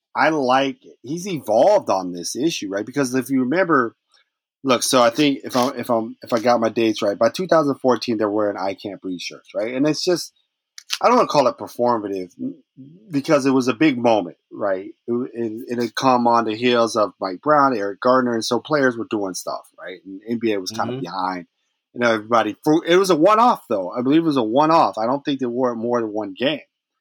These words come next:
Speaker 2: Mm-hmm.
Speaker 1: And then, but where he he lost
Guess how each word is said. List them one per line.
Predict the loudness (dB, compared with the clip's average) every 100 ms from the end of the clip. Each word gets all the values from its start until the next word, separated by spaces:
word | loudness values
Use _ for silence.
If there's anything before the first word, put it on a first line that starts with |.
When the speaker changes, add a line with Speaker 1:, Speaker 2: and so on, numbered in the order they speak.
| _ _ _ -12
Speaker 2:
Mm-hmm. | -8 -2
Speaker 1:
And | 0 2
then, | 2 2 0 -6 _ _ _ _
but | -2 0
where | 2 2
he | 0 -6 -10 _ _ _
he | -4
lost | 0 2 4 4 0 -6